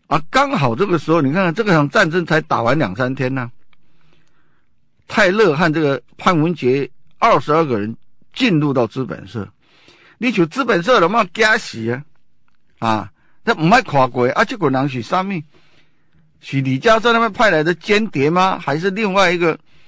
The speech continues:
地方来的人呢？所以刚刚打完战正在敏感的时候，潘文杰他们和这个特勒，泰勒呢，进入这个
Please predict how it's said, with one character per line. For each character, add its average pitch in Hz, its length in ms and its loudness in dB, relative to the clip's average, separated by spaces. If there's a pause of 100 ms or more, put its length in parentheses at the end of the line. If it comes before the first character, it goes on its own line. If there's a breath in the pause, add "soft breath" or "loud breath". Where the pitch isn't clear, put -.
(340 soft breath)
地 180 140 0
方 170 160 2
来 110 200 -2
的 117 140 -2
人 73 240 -14
呢？ - 60 -20 (1300)
所 285 280 2
以 190 160 2
刚 262 200 2
刚 277 100 2
打 143 160 0
完 160 160 4
战 208 220 2
正 220 160 -4
在 196 100 2
敏 147 320 4
感 87 200 -4
的 92 120 -10
时 101 140 -12
候， 104 180 -8 (1160)
潘 214 180 2
文 214 180 2
杰 143 220 0
他 165 100 0
们 131 240 0
和 156 180 0
这 147 100 -4
个 117 260 -2
特 196 220 0
勒， 170 180 0
泰 175 220 0
勒 165 160 -2
呢， 92 180 -6
进 180 240 -2
入 131 140 -4
这 113 100 -6
个 95 180 -8